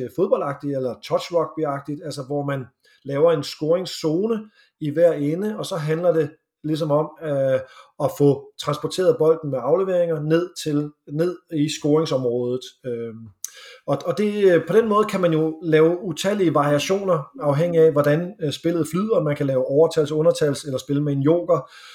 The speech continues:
øh, gøre alt muligt, øh, som ligesom understøtter, øh, spillernes forståelse af, at bolden skal holdes i egne rækker, øh, og, og spille rundt.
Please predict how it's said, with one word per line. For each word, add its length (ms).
øh, 460
gøre 240
alt 180
muligt, 340
øh, 500
som 460
ligesom 460
understøtter, 600
øh, 120
spillernes 580
forståelse 760
af, 180
at 180
bolden 380
skal 200
holdes 400
i 40
egne 300
rækker, 680
øh, 280
og, 280
og 80
spille 240
rundt. 260